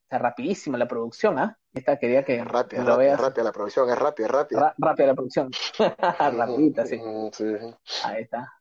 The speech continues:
Speaker 1: Haz acá, ampliarlo.
Speaker 2: Sí, sí.
Speaker 1: Ajá. Espérate, ahí vamos a esperar para que se vea completo.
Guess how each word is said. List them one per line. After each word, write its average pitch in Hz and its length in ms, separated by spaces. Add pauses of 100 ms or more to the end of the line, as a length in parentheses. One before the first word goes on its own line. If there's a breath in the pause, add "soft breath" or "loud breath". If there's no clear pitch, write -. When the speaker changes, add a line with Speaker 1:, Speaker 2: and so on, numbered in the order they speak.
(140)
Speaker 1:
Haz 113 300
acá, 107 440
ampliarlo. 107 520 (720)
Speaker 2:
Sí, 104 340
sí. 104 240 (180)
Speaker 1:
Ajá. 80 720 (180)
Espérate, 104 360
ahí 113 180
vamos 123 340
a 120 40
esperar 135 400
para - 160
que - 100
se - 140
vea 131 160
completo. 165 560